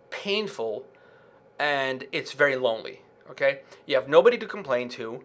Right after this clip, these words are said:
Uh, you have to make decisions and solve problems. Be unpopular in a lot of times in order to save the organization, save the company, save a critical customer, um,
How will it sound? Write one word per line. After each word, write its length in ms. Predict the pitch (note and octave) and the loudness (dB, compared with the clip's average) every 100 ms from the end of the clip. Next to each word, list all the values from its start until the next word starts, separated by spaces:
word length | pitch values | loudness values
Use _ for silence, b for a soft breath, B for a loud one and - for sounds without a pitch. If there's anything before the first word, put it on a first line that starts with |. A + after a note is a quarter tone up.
| - B B - | -18 B B -8
Uh, 140 | B2 B2 | -6 -4
you 140 | C3 | 0
have 340 | - - F#3+ G3 | 2 6 4 2
to 140 | G#3 | -10
make 380 | D#3 D3 D#3 - | -6 -4 -4 -6
decisions 680 | - - D#3 D3 D3 C#3 - - | -8 -2 -2 -2 -4 -8 -14 -8
and 160 | C#3 B2 | -8 -4
solve 680 | - - C#3 C#3+ C#3 - | -6 0 2 2 2 -4
problems. 600 | - D3 C3 B2+ C3 B2+ - B C3+ | 0 4 4 4 0 -2 -14 B -12
Be 220 | E3+ G3+ F#3 | -6 -4 0
unpopular 1000 | G3 G3 - - A3 - F3+ C#3+ G#2+ - - - _ _ _ _ _ _ - | 0 0 -6 0 0 0 -4 0 0 -2 -16 -20 _ _ _ _ _ _ -10
in 100 | D#3 | -4
a 60 | |
lot 200 | C#3 C3 | 2 2
of 80 | B2+ | 0
times 360 | - B2 A2 - B B B | -4 -6 -6 -14 B B B
in 160 | G#3 E3 | 0 8
order 160 | F3+ | 8
to 120 | F3+ D3+ | 6 -2
save 380 | - G3 F#3 | 2 4 4
the 80 | D#3+ | 4
organization, 640 | D#3 D#3 C#3 B2 B2+ B2 | 6 6 4 2 0 0
save 320 | A#2+ F3 F3+ F3 | -8 -4 -4 -4
the 80 | |
company, 420 | D3 C3+ B2 A#2 G#2+ B B | -2 0 0 -6 -10 B B
save 320 | - G3+ G3 | 0 6 6
a 40 | G3 | 6
critical 380 | E3+ C#3+ C#3+ | 2 2 0
customer, 560 | C3+ C3+ A#2 - A#2 G#2+ - b b | -4 -2 -4 -8 -10 -10 -12 b b
um, 400 | C#3 C3 B2 A#2 | -2 0 0 -4